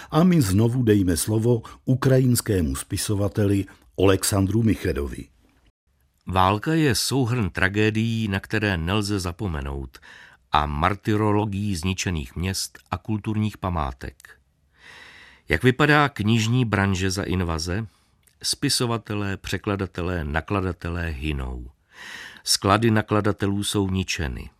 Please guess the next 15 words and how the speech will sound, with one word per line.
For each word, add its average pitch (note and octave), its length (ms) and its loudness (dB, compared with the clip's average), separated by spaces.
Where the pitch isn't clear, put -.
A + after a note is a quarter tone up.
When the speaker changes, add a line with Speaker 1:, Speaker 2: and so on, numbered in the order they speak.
Speaker 2:
knihovny D#2+ 500 -2
hoří. C#2+ 540 -6
Rusové G2 540 2
pálí F#2+ 500 4
ukrajinské F2 720 -2
knihy F#2 440 -2
a D2 140 -2
čistí - 680 -6
knihovny F2 720 -4
od E2 200 -4
nepřátelské E2 920 -6
literatury. - 720 -8
Nakladatelství C#3 880 2
přestávají G#2+ 600 0
pracovat. E2 540 -6